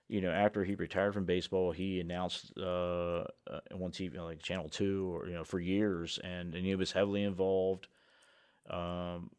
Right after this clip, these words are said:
in the organization. Um, I remember, um, I remember when Buck Showalter got the Orioles, you know, th-, two people he invited in, uh, right away as soon as he got the job. He invited Brooks in,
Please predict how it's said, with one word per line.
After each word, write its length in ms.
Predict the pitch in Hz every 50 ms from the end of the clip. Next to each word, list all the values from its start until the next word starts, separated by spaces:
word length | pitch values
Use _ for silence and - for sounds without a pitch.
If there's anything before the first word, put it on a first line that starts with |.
| - -
in 120 | 104 104
the 80 | 107 104
organization. 1080 | 95 95 90 95 90 82 80 92 92 95 92 87 - - 98 95 95 92 92 90 - -
Um, 480 | - 87 87 87 90 90 90 87 87 87
I 120 | 85 92 98
remember, 760 | 95 95 95 95 95 95 95 95 92 92 92 90 90 90 -
um, 460 | 90 92 92 92 95 92 90 87 - - _ -
I 60 | 92 98
remember 380 | 110 107 107 110 110 107 101
when 80 | 95 92
Buck 160 | 98 98 -
Showalter 720 | - - 113 117 123 123 104 95 90 87 85 82 82 82 82 _ _ _ _ _ _ _ _ _ _ _ _ _ _ _ _ _ - - 107
got 180 | 95 104 95 87
the 100 | 87 98
Orioles, 580 | 95 92 92 95 92 92 90 92 92 87 82 -
you 80 | 95
know, 280 | 92 90 90 90 87 87 85
th-, 340 | 69 - - - - - - _ _ _ - - 87 64 - - - - - 185 - -
two 140 | - 131 113
people 280 | - 117 117 110 107
he 120 | 101 104 110
invited 420 | 104 95 107 104 101 107 104 101
in, 360 | 107 107 104 104 98 95 90 -
uh, 420 | - 92 92 92 92 92 92 90 85
right 200 | - 98 98 101
away 160 | 98 98 98
as 80 | 95 -
soon 100 | - 98
as 60 | 87
he 80 | 90 95
got 160 | 95 95 90
the 80 | 87 87
job. 380 | 92 104 104 104 101 95 85
He 180 | 85 87 90 90
invited 540 | 90 92 90 87 95 92 92 90 90 90 92
Brooks 260 | 95 98 95 - -
in, 320 | 98 101 104 104 110 113